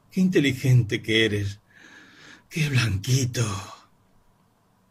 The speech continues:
«Se llama isla una porción de tierra», leyó el chico,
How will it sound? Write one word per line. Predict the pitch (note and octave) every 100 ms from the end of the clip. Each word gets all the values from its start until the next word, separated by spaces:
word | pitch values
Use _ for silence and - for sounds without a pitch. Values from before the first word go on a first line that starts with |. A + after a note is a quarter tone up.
| _ _ _ _ _ _ _ _ _ _ _ _ _
«Se | - E3+
llama | C3+ D#3 G#3 G#3+
isla | D#3 G3 - F3+ D#3 - -
una | F#3 F#3 F3+
porción | D3+ A#2 D3+ E3
de | D3
tierra», | C3 - C#3 C3 G#2+ G#2 G2+ G2 - _ _ _ _ _
leyó | - G#2+ G2+ G2+
el | F#2
chico, | - G2 - F#2